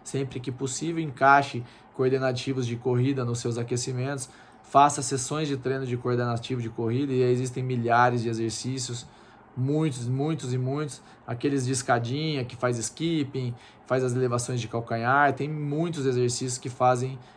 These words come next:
é, que mexem nesse componente de coordenação e afetam diretamente a sua velocidade.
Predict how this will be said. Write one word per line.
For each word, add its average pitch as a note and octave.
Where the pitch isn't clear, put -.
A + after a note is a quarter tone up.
é, A2
que -
mexem C3
nesse B2
componente B2
de A#2+
coordenação B2
e C#3+
afetam C#3+
diretamente C3
a C#3
sua C3+
velocidade. C3